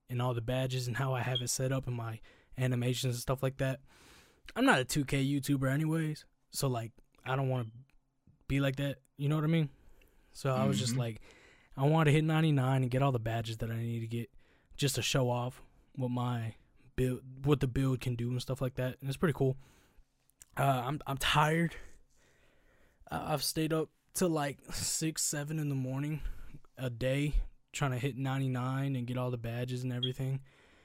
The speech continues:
Speaker 1: and, and get gym rat. So I, I, I am tired. I'm not gonna lie. My sleep schedule has been fucked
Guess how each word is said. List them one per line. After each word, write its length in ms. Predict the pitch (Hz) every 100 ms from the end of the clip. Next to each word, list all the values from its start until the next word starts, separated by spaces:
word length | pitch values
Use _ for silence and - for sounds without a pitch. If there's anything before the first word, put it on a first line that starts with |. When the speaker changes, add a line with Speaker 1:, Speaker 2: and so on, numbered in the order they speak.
| _ -
Speaker 1:
and, 180 | 117
and 200 | 113 113
get 180 | 113 123
gym 300 | 113 120 123
rat. 240 | 123 127 - - - - _ -
So 260 | - 123
I, 380 | - 107 - 139
I, 60 | 143
I 120 | 131 147
am 240 | 139 135
tired. 440 | - 135 117 107 113
I'm 140 | 123
not 200 | 123 113
gonna 160 | - 104
lie. 140 | 104
My 140 | 104 117
sleep 320 | - 131 139
schedule 360 | - 127 120 113
has 320 | 110 117 - -
been 220 | 120 110
fucked 640 | 104 - - 131 104 -